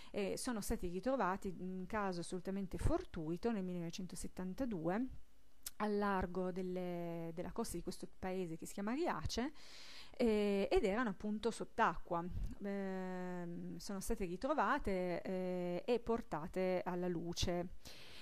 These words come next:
Dopo una, mm, fase, diciamo, di restauro molto importante a Firenze, vengono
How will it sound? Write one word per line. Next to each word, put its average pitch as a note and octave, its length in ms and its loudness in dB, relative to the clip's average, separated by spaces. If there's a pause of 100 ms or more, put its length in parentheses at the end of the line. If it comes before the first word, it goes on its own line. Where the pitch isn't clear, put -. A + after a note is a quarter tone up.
Dopo F3+ 920 8
una, F3 280 -2
mm, E3+ 400 -4
fase, F#3+ 360 4
diciamo, F#3 260 2
di E3 100 -2
restauro F#3 600 4
molto G3 300 0
importante F3+ 1200 0
a - 80 -2
Firenze, B3 920 2
vengono F3+ 760 2